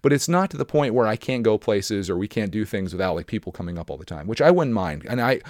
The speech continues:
I know people have seen us before and they've said it, and they don't come up and say hi, which I wish they would do 'cause it's, it's cool. And they actually took a photo with us,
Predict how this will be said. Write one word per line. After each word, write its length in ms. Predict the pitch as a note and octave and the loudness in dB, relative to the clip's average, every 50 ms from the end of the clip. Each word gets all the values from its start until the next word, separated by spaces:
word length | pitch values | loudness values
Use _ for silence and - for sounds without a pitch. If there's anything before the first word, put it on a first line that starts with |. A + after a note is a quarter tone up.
| - - - - | -18 -16 -8 -4
I 80 | - | 0
know 180 | C#3 D#3 F3 F3 | 2 4 2 2
people 280 | - - E3+ - C#3+ C#3 | 2 0 -4 0 2 0
have 100 | A#2+ - | 0 0
seen 260 | - - E3+ E3+ D#3 | -2 -4 -2 -2 0
us 140 | C#3+ D3+ - | -2 -2 -2
before 320 | C#3+ C#3 - - D3 C#3 | -4 -6 -2 0 2 2
and 80 | C3 A#2+ | 2 2
they've 160 | A2+ A2 - | 0 -2 -2
said 320 | - - - D3 E3+ D#3 | -4 -2 2 2 2 2
it, 180 | C3+ B2+ - - - - - - | 2 0 -2 -4 -14 -20 -16 -8
and 100 | - A#2+ | -2 0
they 60 | B2 | 0
don't 160 | B2 C#3 D3 - | 2 0 0 0
come 100 | D#3 C3+ | -2 -2
up 120 | B2 - | -2 -2
and 100 | A#2 A2+ | -4 -4
say 120 | - G#2+ | -2 -2
hi, 160 | G#2+ A2 G2+ G#2 | -2 0 0 -2
which 160 | G#2 - - | -2 0 -2
I 60 | G2+ | -2
wish 200 | G#2+ A#2 - - | -2 -2 -4 -4
they 120 | A#2 G#2 | -4 -2
would 140 | F#2+ F2+ F2 | -2 -2 -4
do 180 | F2+ F2+ E2+ E2 | -4 -6 -6 -6
'cause 220 | - E2+ E2+ D#2+ | -6 -8 -8 -8
it's, 240 | E2+ D#2+ - - - - - - - - | -8 -8 -8 -10 -10 -12 -16 -16 -6 -4
it's 160 | - G#2+ - | -4 -4 -2
cool. 260 | - D#3+ D3 C3 A#2 | 0 2 4 4 4
And 80 | A#2+ C#3+ | 6 6
they 120 | E3 F#3 | 6 6
actually 240 | F#3 F#3+ - - E3+ | 6 4 4 0 0
took 160 | - E3+ - | 0 0 0
a 40 | D3 | 0
photo 360 | - - D#3+ E3+ F3+ E3+ D3+ | 4 6 6 6 8 8 8
with 180 | B2+ B2 A#2 - | 6 6 6 6
us, 320 | A#2+ A#2 A#2 A#2 - - | 4 4 4 2 -2 -10